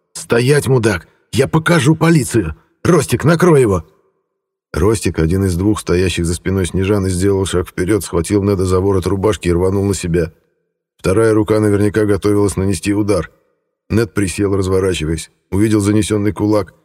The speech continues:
зажал протянутую руку противника под мышкой и нанёс резкий удар ногой в голень. Примерно так бьют футболисты, внутренней стороной стопы. Правильно нанесённый удар способен сломать кость голеностопа, как сухую ветку.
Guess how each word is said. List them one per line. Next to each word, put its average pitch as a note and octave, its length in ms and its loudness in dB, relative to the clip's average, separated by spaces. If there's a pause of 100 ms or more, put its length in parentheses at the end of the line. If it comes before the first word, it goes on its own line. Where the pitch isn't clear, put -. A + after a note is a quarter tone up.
(260)
зажал G#2 360 0
протянутую G#2+ 600 0
руку G#2 200 0
противника G2+ 540 -2
под F#2+ 200 -2
мышкой A2+ 340 -2
и G#2 100 0
нанёс G#2 320 0
резкий G#2 320 0
удар F2+ 220 0
ногой F#2 280 0
в F2 80 -2
голень. E2+ 340 -2 (1000)
Примерно G2+ 460 2
так G2+ 200 -2
бьют G2+ 240 0
футболисты, G2 680 -4 (420)
внутренней G#2 560 2
стороной G2 420 -2
стопы. F2+ 400 -6 (760)
Правильно G#2 480 2
нанесённый G#2 520 2
удар G#2 220 0
способен G2+ 440 -2
сломать G#2+ 460 0
кость F2+ 240 -2
голеностопа, F2 600 0
как E2+ 160 -4
сухую G2 400 -2
ветку. F#2+ 460 -2